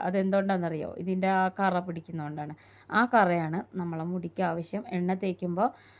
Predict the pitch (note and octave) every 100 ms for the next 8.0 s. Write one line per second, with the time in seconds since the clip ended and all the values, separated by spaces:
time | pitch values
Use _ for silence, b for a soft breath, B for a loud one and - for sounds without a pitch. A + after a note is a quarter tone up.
0 | B F#3+ F#3 F3+ F3+ E3+ F3 F3 E3+ E3
1 | F3 - F3 E3 E3 G3+ - F3+ F3 F3
2 | E3 E3 D#3+ D#3 - F#3+ - F#3 E3 E3
3 | D#3 D#3 F#3+ F#3 E3 D3+ D3 C#3 B2+ B2+
4 | - C#3+ - B B B G3+ A#3 G#3 G3
5 | G3 F3+ E3+ F3+ F#3 - F3+ F3+ A3+ -
6 | - E3+ D#3 E3 E3 D#3 D#3+ D3+ D3 E3
7 | F3 F3 F#3+ G3+ F#3 F3+ F3 F#3 F3+